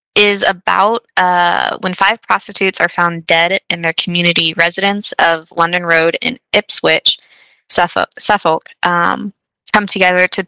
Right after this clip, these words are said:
process the events and revitalize the community. Um, it's got Tom Hardy in it,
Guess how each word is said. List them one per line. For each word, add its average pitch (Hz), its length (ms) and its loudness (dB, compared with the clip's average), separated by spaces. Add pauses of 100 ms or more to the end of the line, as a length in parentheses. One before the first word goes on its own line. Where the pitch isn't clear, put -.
process 180 500 0
the 180 140 2
events 170 380 -2
and 175 160 -4
revitalize 170 800 0 (120)
the 160 120 2
community. 175 600 0 (720)
Um, 180 260 2
it's - 160 -4
got - 220 2
Tom 349 160 4
Hardy 165 300 4
in - 100 0
it, - 180 -2